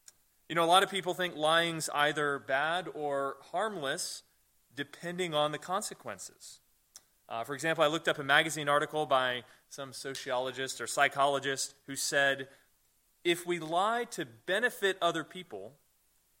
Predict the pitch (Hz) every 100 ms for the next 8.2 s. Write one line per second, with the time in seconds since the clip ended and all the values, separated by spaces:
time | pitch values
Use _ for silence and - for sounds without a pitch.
0 | _ _ 165 233 254 220 190 180 151 175
1 | 156 127 135 143 113 - - - _ _
2 | _ _ _ _ - 240 240 208 190 180
3 | 147 - 123 - 90 _ _ _ _ _
4 | _ - 131 - 208 220 214 175 175 147
5 | 165 175 175 170 160 160 139 - 156 -
6 | 147 135 143 143 165 147 123 156 165 -
7 | 151 156 170 165 147 143 180 180 202 156
8 | 147 160